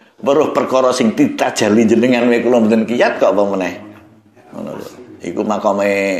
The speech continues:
Ibrahim lan makame Musa. Nabi Muhammad ora njaluk malah dicek. Jadi Nabi Muhammad ibaratnya ngeten lho. Ning latar tak udah, "Mriki niki jagongan kalih kula."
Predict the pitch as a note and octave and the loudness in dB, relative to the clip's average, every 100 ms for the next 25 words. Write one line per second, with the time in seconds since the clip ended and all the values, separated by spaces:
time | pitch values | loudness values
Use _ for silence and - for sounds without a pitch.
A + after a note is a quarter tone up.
0 | - - G2 F#2 G2 F2 F#2 F#2 F#2 F2 | -8 -8 -6 0 0 0 -2 -4 -6 -8
1 | F2+ F2+ F2+ A#2 C#3 - C#2+ - _ _ | -8 -8 -6 -6 -8 -12 -20 -20 _ _
2 | _ _ - A2+ B2+ B2+ C3 D3 C3 C#3+ | _ _ -6 -2 0 0 0 0 0 0
3 | C#3+ A#2 B2+ B2+ D3 D3+ D3 - - - | 0 0 0 0 -4 -2 -2 -4 -6 -16
4 | - - - - - - - - - - | -18 -20 -20 -20 -20 -20 -20 -20 -20 -4
5 | D3 F3 E3 D3 D3 C#3+ D3+ C#3+ B2+ B2 | 0 0 0 0 0 -2 -2 0 2 2
6 | B2+ C3 A#2+ G#2+ G#2+ E2 - - _ - | 2 0 -2 -2 -2 -6 -10 -20 _ -20
7 | _ - B2 B2 A#2 A#2 F#2+ G#2 G2+ - | _ -6 0 0 2 0 0 -2 -6 -8
8 | - - D#3+ G3+ - G#2+ - A#2+ - A2 | -18 -6 -2 0 -2 -4 -12 -12 -12 -6
9 | C3+ D3 C3+ - - - F#2 F#2+ F2+ E2+ | -6 -4 -8 -10 -16 -10 -6 -4 -2 -2
10 | E2 E2+ D#2 | -4 -6 -8